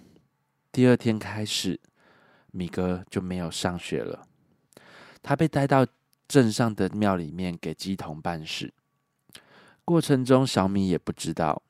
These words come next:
因为米爸米妈都没有说。回家后，米哥发了烧，看了医生，还是烧了三天才退。当天晚上，小米被一阵强烈的痛楚惊醒。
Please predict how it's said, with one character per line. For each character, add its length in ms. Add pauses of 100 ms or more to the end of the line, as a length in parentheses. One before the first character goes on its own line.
(260)
因 180
为 400
米 180
爸 220
米 140
妈 260
都 160
没 220
有 180
说。 380 (1200)
回 220
家 240
后， 200
米 200
哥 160
发 260
了 140
烧， 500 (260)
看 160
了 80
医 220
生， 460 (340)
还 220
是 120
烧 300
了 100
三 320
天 200
才 180
退。 320 (1120)
当 180
天 240
晚 240
上， 380
小 220
米 120
被 240
一 60
阵 220
强 280
烈 80
的 140
痛 240
楚 140
惊 280
醒。 240